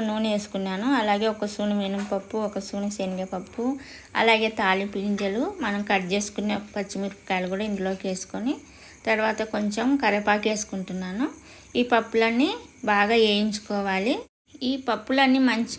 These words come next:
కలర్ వచ్చినాక ఉల్లిపాయలు అయితే వేసేసాను కెమెరా ఆన్ చేయకుండా. ఉల్లిపాయలు వేసిన తర్వాత ఇందులోకి కూరకు సరిపోయినంత ఉప్పు వేసుకుంటున్నాను. అలాగే ఒక చిటికెడు పసుపు కూడా వేసుకొని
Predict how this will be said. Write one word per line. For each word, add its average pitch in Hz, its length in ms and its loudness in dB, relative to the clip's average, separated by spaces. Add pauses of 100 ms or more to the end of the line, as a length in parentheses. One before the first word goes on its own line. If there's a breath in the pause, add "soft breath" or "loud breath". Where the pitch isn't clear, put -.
కలర్ 233 280 8
వచ్చినాక 226 400 0 (100)
ఉల్లిపాయలు 240 460 6
అయితే 233 160 6 (100)
వేసేసాను 214 600 2 (460)
కెమెరా 214 380 4
ఆన్ 208 180 2
చేయకుండా. 196 480 0 (560 loud breath)
ఉల్లిపాయలు 247 460 6
వేసిన 226 260 4 (100)
తర్వాత 208 360 4 (180)
ఇందులోకి 220 520 2 (200)
కూరకు 233 360 6
సరిపోయినంత 214 580 0
ఉప్పు 220 240 -4
వేసుకుంటున్నాను. 202 760 -2 (240)
అలాగే 208 360 4
ఒక 233 80 -6 (100)
చిటికెడు 196 440 -4
పసుపు 190 320 -4
కూడా 202 160 -2
వేసుకొని 214 420 -2